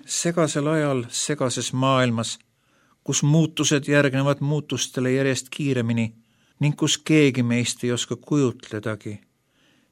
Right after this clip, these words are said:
milline saab olema elu meie lapselastel ja nende lastel. Me elame ajastul, kus eetika ja moraal on saamas poliitkorrektsuse peksupoisteks ning järgmiste põlvkondade jaoks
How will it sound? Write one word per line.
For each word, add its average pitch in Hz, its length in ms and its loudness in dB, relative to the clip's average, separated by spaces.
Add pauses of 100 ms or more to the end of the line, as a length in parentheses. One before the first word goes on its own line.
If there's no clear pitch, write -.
milline 156 380 4
saab 147 220 0
olema 131 520 2 (120)
elu 120 420 0 (500)
meie 131 220 4
lapselastel 117 880 0
ja 110 360 -4
nende 113 300 -2
lastel. 107 460 -8 (1000)
Me 143 140 0
elame 143 280 4
ajastul, 143 560 0
kus 135 300 -2
eetika 143 500 -2
ja 131 120 2
moraal 127 560 2 (540)
on 131 100 0
saamas 127 480 2
poliitkorrektsuse 120 1200 0
peksupoisteks 120 1040 -4 (720)
ning 139 200 0
järgmiste 156 520 4
põlvkondade 151 800 2
jaoks 139 560 -2